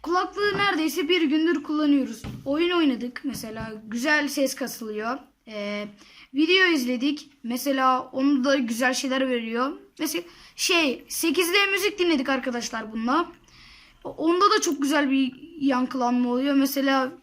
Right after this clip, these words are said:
video editledik, film izledik. Böyle bir sürü şeyler yaptık. Gayet iyi. Herhangi bir sorunu yok. Mikrofonda, e, bir o, mikrofon da bir o kadar iyi.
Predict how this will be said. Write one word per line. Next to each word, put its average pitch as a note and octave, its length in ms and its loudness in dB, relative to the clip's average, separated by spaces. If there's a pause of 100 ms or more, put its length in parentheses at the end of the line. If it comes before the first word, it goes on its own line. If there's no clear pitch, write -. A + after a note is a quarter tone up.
video D4 300 4
editledik, B3 560 -2
film C#4+ 280 2
izledik. A#3+ 540 0
Böyle C4+ 300 4
bir D4 120 2
sürü B3+ 460 -4 (720)
şeyler C#4 380 0
yaptık. A#3 460 -8 (840)
Gayet F4+ 540 4
iyi. F#4 400 2
Herhangi F4+ 520 4
bir E4 80 2
sorunu D#4 400 2
yok. D4+ 320 2 (120)
Mikrofonda, E4 800 2 (260)
e, A3+ 400 -4
bir D#4+ 120 4
o, D#4+ 280 0
mikrofon D#4+ 500 2
da C#4 100 4
bir C4+ 120 4
o A#3+ 100 4
kadar A3 240 -4
iyi. D4 260 0